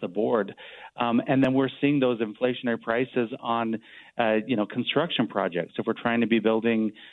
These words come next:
uh, you know, freeways or roads, those costs are going way up. Um, and then kind of in the background, you know, it, what, and this is what we're seeing in the markets, is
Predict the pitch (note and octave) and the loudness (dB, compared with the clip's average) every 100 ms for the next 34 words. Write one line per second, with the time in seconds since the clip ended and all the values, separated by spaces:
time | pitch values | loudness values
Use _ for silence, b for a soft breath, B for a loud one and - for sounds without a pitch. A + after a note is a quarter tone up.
0 | B - G#2 G2 G2 A2 G2+ - C3 B2 | B -4 0 2 0 0 -2 0 2 4
1 | A#2+ A2+ A2+ G#2 A2+ A#2 C3 C3 - B | 4 2 0 0 2 2 0 -2 -18 B
2 | B A#2 A#2 - A#2+ A#2 A#2 G#2 G2+ F#2+ | B -6 -6 -4 -6 -4 -4 -2 -2 0
3 | F#2+ A2 A2 A2 G2 - - B B B | 2 4 4 2 0 -6 -16 B B B
4 | A#2 A#2 A#2 B2+ D3+ E3 - E3+ D3 D3+ | -2 -2 -2 0 2 2 2 2 2 2
5 | A#2+ D3+ F#3+ D#3 B2 C3 C3+ B B B | 2 -2 0 -2 0 0 -2 B B B
6 | B - C#3+ C3+ - D#3+ - F3 E3+ D#3 | B 0 2 2 2 0 0 -8 -6 0
7 | E3 D#3+ D#3 D#3 D3 C3 F#3+ G3 C3+ C3+ | 0 0 -4 0 2 4 2 2 2 0
8 | C#3 B2 D3 C3 B2 A2 E3+ G#3+ A2+ A#2+ | 0 0 2 2 2 2 0 0 0 0
9 | - _ b b - C#3+ C3+ | -4 _ b b 0 2 2